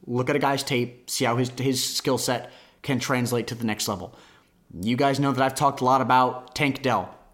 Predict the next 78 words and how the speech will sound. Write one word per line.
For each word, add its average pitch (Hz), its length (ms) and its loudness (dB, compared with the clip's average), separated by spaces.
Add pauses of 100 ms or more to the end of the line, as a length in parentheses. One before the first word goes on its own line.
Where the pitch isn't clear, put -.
(100)
the - 80 -14
kid 123 280 0
out 120 160 0
of 113 100 -4
Houston 117 580 -2 (280)
that's 123 200 -2
now 127 120 2
with 123 80 0
the 120 80 -2
Houston 123 260 2
Texans 127 420 -2
from 139 220 0
this 160 160 0
past - 400 -2
year. 92 200 -4 (380)
And 107 280 0
a 104 40 2
lot 131 140 4
of 139 60 -4
people 147 160 2
said, 147 160 2
"Oh, 147 100 4
he's 156 140 0
five 156 240 4
eight, 151 160 0
five 143 260 0
nine, 139 400 2
and 123 100 2
he's 110 160 -4
really 143 220 2
thin, 135 400 0
and 120 140 0
that's 120 200 -2
not 131 140 0
gonna 127 160 -2
translate 120 380 -2
to 113 60 -10
the 110 40 -2
next 107 180 -4
level." 95 220 -4
Well, 143 120 4
how's 262 260 0
the 254 80 0
rookie 247 260 0
looking 208 260 -2
right 180 160 0
now 160 200 2
for 127 100 -4
the 117 80 -2
Houston 123 240 -2
Texans? - 460 -6 (560)
I 110 40 -12
talked 160 280 0
to 185 40 2
you 175 40 0
guys 165 180 2
about 160 160 0
him 156 260 -2
a 147 120 0
ton 104 360 -4 (400)
as 131 160 0
we 135 60 2
move 139 180 2
into 143 140 2
the 120 80 -4
spring. 101 320 -4
Not 151 160 2
gonna 233 140 0
say 233 120 2
I'm 233 100 4
gonna 220 100 2
sit 226 160 2
here 214 60 4
and 208 80 4
just 196 120 -2
pat 208 160 4
my 180 80 0
back 180 360 4